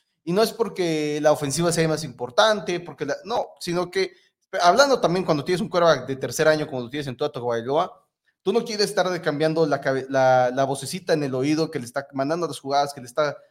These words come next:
planeando la ofensiva y demás. Quieres que sea lo más estable posible. Y si te vas por un coordinador defensivo como tu head coach,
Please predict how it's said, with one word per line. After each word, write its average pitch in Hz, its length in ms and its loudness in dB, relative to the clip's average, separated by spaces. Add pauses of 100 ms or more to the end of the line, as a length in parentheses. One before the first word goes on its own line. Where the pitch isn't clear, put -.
(140)
planeando 151 380 0
la 143 80 0
ofensiva 135 400 -6
y 143 40 -6
demás. 165 300 -2
Quieres 156 220 -8
que - 80 -16
sea 156 140 -6
lo 151 100 -4
más 135 180 -2
estable 131 300 -6
posible. 147 480 -6 (340)
Y 151 80 -6
si 165 60 -6
te 185 80 2
vas 202 140 6
por 170 360 -4
un 170 140 -8
coordinador 160 580 4
defensivo 156 540 -4
como 127 160 -8
tu 143 140 -10
head 156 180 -4
coach, 170 320 4